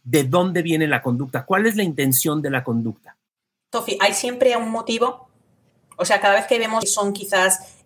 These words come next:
Speaker 2: chocantes para los padres, ¿hay una
Speaker 1: Sí.
Speaker 2: motivación?
Speaker 1: Hay una motivación. Incluso una motivación, ya más adelante en la adolescencia, puede ser desquiciar a los padres. El adolescente, me estoy saltando mucho, pero vale la pena el ejemplo, porque el, el adolescente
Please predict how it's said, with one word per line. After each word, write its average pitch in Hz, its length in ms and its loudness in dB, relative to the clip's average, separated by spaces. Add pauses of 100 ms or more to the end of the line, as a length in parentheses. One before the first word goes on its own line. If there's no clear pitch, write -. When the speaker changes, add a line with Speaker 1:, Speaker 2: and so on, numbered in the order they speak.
Speaker 2:
chocantes 185 480 -2
para 220 180 2
los 214 160 -4
padres, 220 520 0
¿hay 190 180 2
una 226 140 0
Speaker 1:
Sí. 214 40 -2
Speaker 2:
motivación? 208 560 -4 (720)
Speaker 1:
Hay 165 140 4
una 220 140 0
motivación. 131 680 -4
Incluso 220 640 -2 (160)
una 233 240 2
motivación, 123 800 -2 (220)
ya 139 200 0
más 151 160 0
adelante 131 300 0
en 113 60 -4
la 110 60 -2
adolescencia, 120 680 -2 (400)
puede 185 320 2
ser 170 240 -2
desquiciar 147 460 0
a 123 60 0
los 110 140 -4
padres. - 520 -4 (160)
El 143 160 0
adolescente, 139 520 0
me 180 60 -2
estoy 185 260 -2
saltando 180 400 0
mucho, 170 280 -2
pero 113 180 0
vale 180 120 0
la 175 100 2
pena 160 140 -4
el 143 60 -2
ejemplo, 131 400 -2
porque 143 220 -4
el, 151 240 0
el 151 140 0
adolescente 175 800 -2